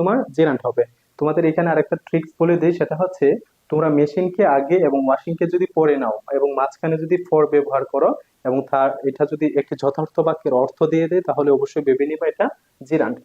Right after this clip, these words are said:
দেখো, বাক্যটা যদি আমরা এভাবে লিখি, he will buy a, এই মেশিনকে আমরা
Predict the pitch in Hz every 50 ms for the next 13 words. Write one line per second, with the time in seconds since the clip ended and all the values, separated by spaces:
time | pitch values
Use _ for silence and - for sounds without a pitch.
0 | _ - 156 - - 180 180 127 117 - - _ - 151 - - 165 160 156 147
1 | 156 156 165 156 147 139 139 139 139 135 139 151 151 151 - - 202 277 - -
2 | _ _ _ - - - _ _ _ - - 170 160 147 131 135 185 269 269 -
3 | _ _ - - _ _ _ _ _ _ _ _ _ - - - - - - -
4 | - - - - _ _ _ _ _ _ _ 165 156 151 139 131 131 156 226 269
5 | - _ _ _ _ _ _ _ _ _ - - _ - 135 135 143 143 131 120
6 | 120 151 214 269 269 - _ _ _ _ _ _ _ _ _ _ - - - 160
7 | 151 143 135 147 208 247 - - - 147 143 147 147 143 - 170 160 160 175 160
8 | 156 160